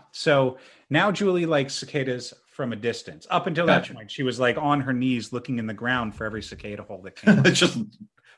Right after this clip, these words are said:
Speaker 2: popping her head in a cicada hole like an ostrich.
Speaker 1: Right.
Speaker 2: So, uh, to pivot off of your,
Speaker 1: Yeah.
Speaker 2: uh, orangutan, uh, pissing, uh, story.
Speaker 1: Mm-hmm.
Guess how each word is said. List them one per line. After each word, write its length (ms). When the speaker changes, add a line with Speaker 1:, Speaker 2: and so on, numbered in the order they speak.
Speaker 2:
popping 260
her 60
head 140
in 60
a 60
cicada 420
hole 160
like 160
an 60
ostrich. 300
Speaker 1:
Right. 80
Speaker 2:
So, 440
uh, 380
to 100
pivot 420
off 240
of 120
your, 500
Speaker 1:
Yeah. 180
Speaker 2:
uh, 360
orangutan, 760
uh, 340
pissing, 440
uh, 220
story. 420
Speaker 1:
Mm-hmm. 160